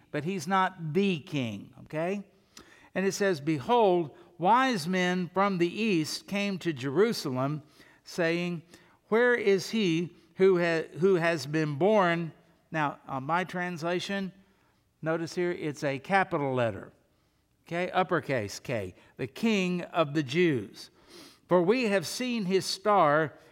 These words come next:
in the east," or from the east, "and we have come to worship him." Now, when Herod the king, <laughs> again, lowercase, heard this, he was troubled, and all Jerusalem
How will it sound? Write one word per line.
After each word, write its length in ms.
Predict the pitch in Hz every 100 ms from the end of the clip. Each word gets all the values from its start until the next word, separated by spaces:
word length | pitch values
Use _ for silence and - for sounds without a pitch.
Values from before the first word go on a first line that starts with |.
| _
in 240 | 190 220 202
the 260 | 180 170
east," 560 | 208 190 147 170 - -
or 60 | 117
from 340 | - 214 185
the 220 | 156 143
east, 460 | 131 131 175 - - _ - -
"and 180 | - 170
we 180 | 185 202
have 240 | 180 143
come 480 | - 208 214 214 196 - - _ -
to 400 | 180 170 170 165
worship 580 | 147 175 185 - 139
him." 340 | 127 120 - - _ _ _ _
Now, 120 | 196
when 200 | 151 147
Herod 540 | 143 240 240 185 180
the 80 | 151
king, 540 | 139 233 233 160 170 -
<laughs> 60 | -
again, 420 | 117 135 190 147 - - -
lowercase, 800 | 170 175 185 180 185 143 135 - - - -
heard 340 | 254 262 160
this, 400 | 135 143 175 - - - _
he 220 | 262 285
was 300 | 202 156 -
troubled, 720 | - - 277 240 165 175 170 - _ _ _ _ _
and 520 | 247 233 190 190 180 - _
all 320 | 190 208 208
Jerusalem 880 | 185 139 165 220 226 - 156 160 165